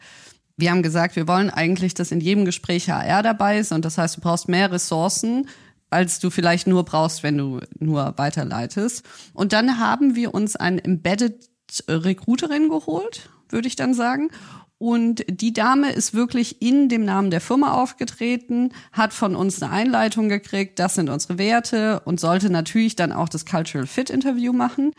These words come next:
Ich sag's ganz ehrlich, ich hab's auch, äh, vorgestern bei dem C-H-R-O-Dinner gesagt. <laughs> Meine Erfahrung ist nicht gut damit. Also ich habe sehr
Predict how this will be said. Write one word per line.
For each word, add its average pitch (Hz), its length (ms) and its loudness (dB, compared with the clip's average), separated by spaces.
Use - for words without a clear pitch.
Ich 202 120 0
sag's 233 300 2
ganz 208 220 0
ehrlich, 233 340 2
ich 208 100 2
hab's 214 200 0
auch, 170 280 0
äh, 175 220 -2
vorgestern 202 560 0
bei 180 80 2
dem 180 120 0
C-H-R-O-Dinner 196 1000 0
gesagt. 233 600 -2
<laughs> - 240 -20
Meine 202 240 4
Erfahrung 196 460 2
ist - 160 -8
nicht 196 240 0
gut 165 180 -2
damit. - 320 -6
Also 170 240 -2
ich - 240 -2
habe 185 420 2
sehr 226 760 0